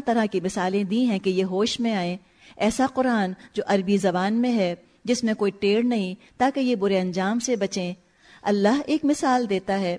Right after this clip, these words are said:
ایک شخص تو وہ ہے جس کی ملکیت میں بہت سے کج خلق آقا شریک ہیں،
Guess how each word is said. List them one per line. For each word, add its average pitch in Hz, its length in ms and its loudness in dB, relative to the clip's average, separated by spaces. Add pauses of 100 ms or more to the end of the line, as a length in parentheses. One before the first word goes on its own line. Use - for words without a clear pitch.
(400)
ایک 277 220 -2
شخص - 300 -2
تو 269 140 0
وہ 285 220 2
ہے 214 120 2
جس 214 220 -4
کی 240 120 -4
ملکیت 208 500 -2
میں 214 100 0
بہت 220 320 0
سے 226 200 -2
کج 208 220 0
خلق 233 280 -4 (160)
آقا 196 320 -2
شریک 196 440 -2
ہیں، 185 120 -4